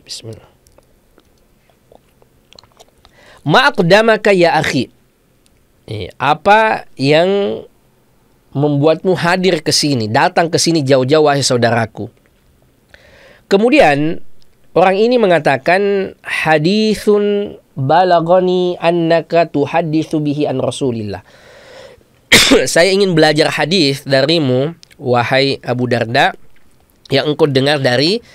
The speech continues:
Rasulullah sallallahu alaihi wasallam." Kemudian Abu Darda ini heran, "Ama qadim tali tijarah?" Engkau datang ke sini bukan untuk tujuan, eh, tijarah, <clears throat> berbisnis, berdagang. Orang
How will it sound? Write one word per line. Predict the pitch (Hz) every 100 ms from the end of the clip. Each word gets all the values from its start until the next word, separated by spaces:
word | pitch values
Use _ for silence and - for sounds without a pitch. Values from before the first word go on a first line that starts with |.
| - - _
Rasulullah | 131 135 226 190 131
sallallahu | - 123 120 139 143 135
alaihi | 120 120 123 123
wasallam." | 117 110 131 120 107 110 _ _ _ _ -
Kemudian | 180 208 240 226 - -
Abu | 165 170
Darda | 175 180 185
ini | 170 220
heran, | 202 185 143 139 151 _ _ _ _ _
"Ama | - 220 233
qadim | 226 214 202 254 233
tali | 190 196 190
tijarah?" | 190 180 247 262 285 - - - - _ _ - -
Engkau | 190 277
datang | 254 254
ke | 247
sini | 240 254 226
bukan | 214 247 208
untuk | 214 220
tujuan, | 190 160 180 208 262 320 - - - _ _ _ -
eh, | 143 127
tijarah, | 202 190 277 208 131 - - - - - - -
<clears throat> | - - - 151
berbisnis, | 160 185 202 - 185 151
berdagang. | 170 170 226 185 131 110 110 - _ _ _ _ _ _ -
Orang | 175